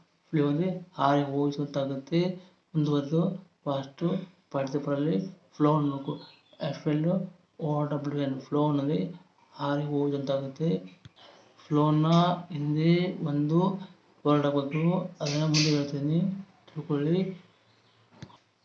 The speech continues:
ಮುಂದುವರೆದು ಮರೆತು ಬಿಡೋಣ ಕಾಂಗ್ರೆಸ್ಸಲ್ಲಿ ಫರ್ಗಾಟ್ ಅನ್ಬೇಕು. ಫರ್ಗಾಟು ಎನ್ನುವ ಹೊರಪು ಕಾಂಗ್ರೆಸ್ಸಲ್ಲಿ ಪ್ರೆಸೆಂಟ್ ಟೆನ್ಸಲ್ಲಿ ಇದೆ. ಅದನ್ನೇ ಮುಂದುವರೆದು ಪಾಸ್ಟ್ ಟೆನ್ಸಲ್ಲಿ ಹೇಳ್ಬೇಕಾದ್ರೆ ಫಾರ್ಗಾಟ್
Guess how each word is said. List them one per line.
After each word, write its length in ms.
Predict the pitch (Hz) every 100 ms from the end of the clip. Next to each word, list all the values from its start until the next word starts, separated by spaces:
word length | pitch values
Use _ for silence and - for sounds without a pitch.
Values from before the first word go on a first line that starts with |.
| _
ಮುಂದುವರೆದು 540 | 160 147 151 143 147 165 170 - - - 143
ಮರೆತು 280 | 135 143 156 147
ಬಿಡೋಣ 320 | 147 143 147 147
ಕಾಂಗ್ರೆಸ್ಸಲ್ಲಿ 480 | 147 143 139 143 170 175 - - _ _ - - -
ಫರ್ಗಾಟ್ 320 | 147 147 139
ಅನ್ಬೇಕು. 340 | 143 143 - 170 185 - - _ _
ಫರ್ಗಾಟು 460 | 143 139 147 - 165 170 170 - 147
ಎನ್ನುವ 320 | 147 147 151 160 175 165 -
ಹೊರಪು 380 | 151 143 135 165 170 170 - - _ -
ಕಾಂಗ್ರೆಸ್ಸಲ್ಲಿ 500 | 165 151 - 156 165 202 - - _
ಪ್ರೆಸೆಂಟ್ 260 | 151 151 156
ಟೆನ್ಸಲ್ಲಿ 380 | 143 147 160 196 190 - 147
ಇದೆ. 180 | 147 156 185 - - _ _ -
ಅದನ್ನೇ 260 | 147 156 156
ಮುಂದುವರೆದು 480 | 147 147 147 143 160 180 - - _ -
ಪಾಸ್ಟ್ 380 | 143 143 - 180 180 - - -
ಟೆನ್ಸಲ್ಲಿ 320 | 143 151 160
ಹೇಳ್ಬೇಕಾದ್ರೆ 440 | 151 139 147 160 196 - - _ -
ಫಾರ್ಗಾಟ್ 500 | 147 147 147 139